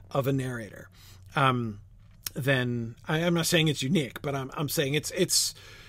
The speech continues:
it's on the extreme <laughs> end of the spectrum when it comes to the strength of the voice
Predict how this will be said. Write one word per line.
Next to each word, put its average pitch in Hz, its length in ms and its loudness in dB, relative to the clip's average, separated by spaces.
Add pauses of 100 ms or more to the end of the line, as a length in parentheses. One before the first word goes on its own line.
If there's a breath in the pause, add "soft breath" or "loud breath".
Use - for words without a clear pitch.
(160 loud breath)
it's - 160 0
on 190 240 6
the 190 100 6
extreme 190 520 6
<laughs> - 0 -
end 196 200 6
of - 140 -2
the 180 60 2
spectrum - 720 2 (300 loud breath)
when 160 140 2
it 151 140 -2
comes 139 380 0
to 139 140 0
the 123 100 0
strength 139 380 -2
of 120 140 -4
the 123 60 -4
voice 120 460 -2